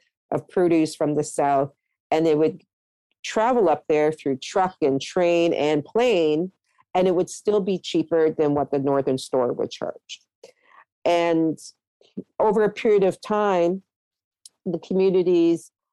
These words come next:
um, you know, would host their markets and do this, but then they started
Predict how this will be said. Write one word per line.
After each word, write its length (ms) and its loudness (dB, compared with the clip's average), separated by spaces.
um, 340 -2
you 160 0
know, 160 2
would 180 0
host 380 -2
their 260 2
markets 560 -2
and 160 -4
do 200 -2
this, 380 0
but 200 0
then 380 2
they 100 2
started 540 0